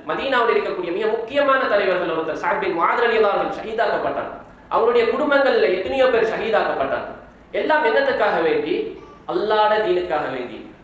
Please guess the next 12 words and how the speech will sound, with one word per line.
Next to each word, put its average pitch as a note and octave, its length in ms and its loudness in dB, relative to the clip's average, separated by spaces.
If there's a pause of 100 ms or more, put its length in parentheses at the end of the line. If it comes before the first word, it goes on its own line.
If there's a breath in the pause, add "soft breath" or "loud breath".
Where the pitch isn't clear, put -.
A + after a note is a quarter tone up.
அல்லாஹ்வை A#3 540 2
முழுமையாக A#3+ 580 2
நம்பினதால G3 720 0
ஏற்பட்ட - 340 -2
சோதனைகள். C#3 640 -6 (240)
அப்ப E3+ 160 -6
இந்த A3+ 220 0
சோதனைகள் C4+ 600 2
எல்லாம் A3+ 500 2
யார் - 340 0
வெற்றி G3+ 280 0
பெறுகிறாரோ F3+ 600 0